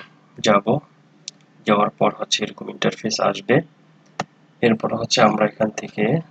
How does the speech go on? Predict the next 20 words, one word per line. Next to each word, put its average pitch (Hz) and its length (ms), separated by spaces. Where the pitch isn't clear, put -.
এটা - 160
সিলেক্ট 107 320
করব, - 240
পিডিএফ 107 500
to - 100
Word, 107 260
এটা - 120
সিলেক্ট 104 360
করব। 117 320
সিলেক্ট 110 360
করার 110 280
পর 110 300
এখানে 110 260
লেখা 104 260
আছে 107 260
পিডিএফ 107 340
to 113 140
Word 104 200
converter, 101 520
অর্থাৎ - 360